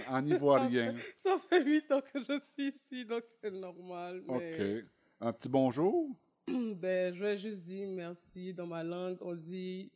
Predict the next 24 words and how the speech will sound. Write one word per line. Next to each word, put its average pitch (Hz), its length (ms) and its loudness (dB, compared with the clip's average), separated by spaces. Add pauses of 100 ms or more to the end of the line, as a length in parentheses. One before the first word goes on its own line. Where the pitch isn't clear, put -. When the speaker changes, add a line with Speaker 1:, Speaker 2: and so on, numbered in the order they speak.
Speaker 2:
mo. 180 640 2 (360)
Merci. - 160 0
Speaker 1:
Mo. 110 300 4 (300)
Speaker 2:
Oui. - 200 -14 (160)
Speaker 1:
Bon, 117 240 4
ben, 110 280 4 (260)
Axel, 123 640 0
mo 117 420 6
à 107 80 -4
toi. 104 260 2 (220)
Speaker 2:
<laughs> - 440 0
Ça 302 100 -2 (120)
fait 247 80 -8 (120)
plaisir. 214 220 -8 (260)
Speaker 1:
Bonne 117 180 2
fin 113 140 0
de 101 60 0
journée 104 260 2
à 95 40 0
toi. 92 280 -2
Speaker 2:
Merci 285 340 -2
beaucoup. 254 340 -10
Bonne 240 240 -6
journée. 233 560 -8